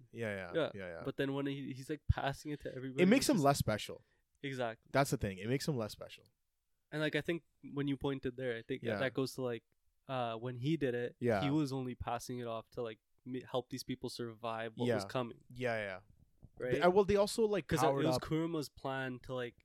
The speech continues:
Speaker 2: it, it was a power up to also, like, so when they do the, uh, jutsu,
Speaker 1: Jutsus,
Speaker 2: that's
Speaker 1: yeah, yeah.
Speaker 2: powered up,
Speaker 1: Yeah, yeah,
Speaker 2: right?
Speaker 1: yeah, yeah.
Speaker 2: So, like, it was based off of a plan to help these people survive.
Speaker 1: Yeah, yeah,
Speaker 2: Versus
Speaker 1: yeah.
Speaker 2: this is based off of a plan to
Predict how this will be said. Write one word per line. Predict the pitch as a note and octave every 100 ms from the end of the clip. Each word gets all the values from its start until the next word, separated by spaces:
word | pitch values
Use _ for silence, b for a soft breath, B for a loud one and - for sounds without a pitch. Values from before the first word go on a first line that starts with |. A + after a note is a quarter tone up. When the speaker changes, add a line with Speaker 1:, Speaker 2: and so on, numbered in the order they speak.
| -
Speaker 2:
it, | D#3+
it | E3 F3+
was | F#3
a | D#3
power | - F3+
up | E3 -
to |
also, | C#3+ C#3+ D3
like, | C3+
so | - C#3
when | C3+
they | C3
do | B2+
the, | C3 C3 B2+ C3
uh, | B2+ B2
jutsu, | A#2+ C3+ C3 D3
Speaker 1:
Jutsus, | B2 D#3+ -
Speaker 2:
that's | C3 B2+
Speaker 1:
yeah, | B2
yeah. | A#2
Speaker 2:
powered | B2+ B2
up, | B2
Speaker 1:
Yeah, | B2+ B2+
yeah, | A#2 B2+
Speaker 2:
right? | C#3+ -
Speaker 1:
yeah, | A#2 G#2+
yeah. | G#2 G2+
Speaker 2:
So, | - D3
like, | C#3+ C3+ - _ _ _ _ _ _ _ _ _ _
it | D3+
was | C#3+
based | A#2+ D3+ D3
off | D3+ C#3
of | C3
a | B2+
plan | - - C#3 B2+
to | B2
help | B2 B2
these | C3 -
people | B2+ B2+
survive. | - B2 A2+ A#2 A#2 G#2+
Speaker 1:
Yeah, | C3 B2+ G#2+ G2 -
yeah, |
Speaker 2:
Versus | C#3 G#2+ G2+
Speaker 1:
yeah. |
Speaker 2:
this | C3 C#3
is |
based | B2+ C3 C3 C3+
off | B2
of | B2
a | B2+
plan | - C3+ B2 A#2+ A#2+
to | -